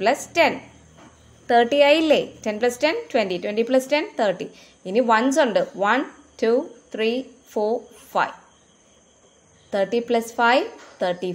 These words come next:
ഫൈവ്. തനു വാങ്ങിയത് തേർട്ടി ഫൈവ് ഫ്രൂട്ട്സ് ആണ്. അടുത്തത് മനു. മനു വാങ്ങിയത് എത്രയാണ്?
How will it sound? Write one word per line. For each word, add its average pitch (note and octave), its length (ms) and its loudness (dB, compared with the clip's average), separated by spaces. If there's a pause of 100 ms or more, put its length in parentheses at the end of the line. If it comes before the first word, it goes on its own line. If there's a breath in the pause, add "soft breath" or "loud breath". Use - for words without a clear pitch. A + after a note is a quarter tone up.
ഫൈവ്. A3 320 4 (220)
തനു G3 280 -4
വാങ്ങിയത് G3+ 380 -2 (280)
തേർട്ടി F#3+ 260 -6 (160)
ഫൈവ് C4+ 260 2 (560)
ഫ്രൂട്ട്സ് G3 400 -2
ആണ്. E3+ 140 -10 (420)
അടുത്തത് D4+ 360 0
മനു. A#3+ 220 4 (240)
മനു D4+ 220 0
വാങ്ങിയത് C4 320 6
എത്രയാണ്? G#3+ 380 0